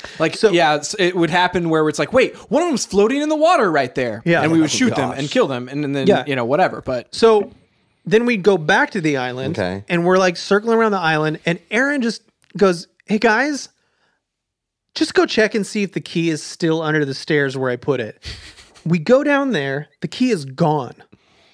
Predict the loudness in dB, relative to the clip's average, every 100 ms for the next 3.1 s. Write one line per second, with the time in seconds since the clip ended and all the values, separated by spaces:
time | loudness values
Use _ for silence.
0 | _ 0 0 0 0 2 2 2 0 0
1 | 0 -2 -10 -20 -20 -20 -14 -4 -2 -2
2 | -2 -2 0 0 0 0 0 -2 -6 -12